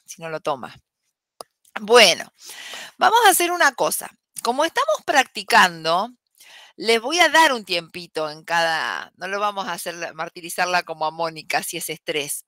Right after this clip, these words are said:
¿sí? Entonces, vamos a dar un tiempito más largo para, eh, ver cada uno de los casos, ¿sí?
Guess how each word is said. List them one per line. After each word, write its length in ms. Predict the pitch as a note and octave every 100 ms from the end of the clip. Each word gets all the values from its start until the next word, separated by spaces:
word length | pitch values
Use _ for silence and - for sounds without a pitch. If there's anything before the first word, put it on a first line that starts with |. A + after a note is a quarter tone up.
| _
¿sí? 400 | - F#3 B3 E4+ _ _ _ - - - _ _ -
Entonces, 880 | F#3 F#3 F#3+ F3+ D#3+ - - - - _
vamos 340 | D#3+ F#3 G#3
a 120 | G3+
dar 280 | F#3+ G#3 F#3+
un 320 | F3+ F3+ F3+
tiempito 440 | F3 F3 E3+ F#3 G3
más 220 | G3+ A3
largo 800 | A3+ A3+ A3 A3 G#3+ A3+ B3 C#4 _ -
para, 600 | G3+ G3+ G3+ G#3 A3+ - -
eh, 180 | E3
ver 340 | D#3+ F3+ F#3+ G#3+
cada 300 | F#3+ F#3 F3
uno 240 | F3+ F#3
de 100 | G3+
los 160 | E3 -
casos, 600 | - D#3 - - - - _
¿sí? 440 | - C#3+ F3 C#4+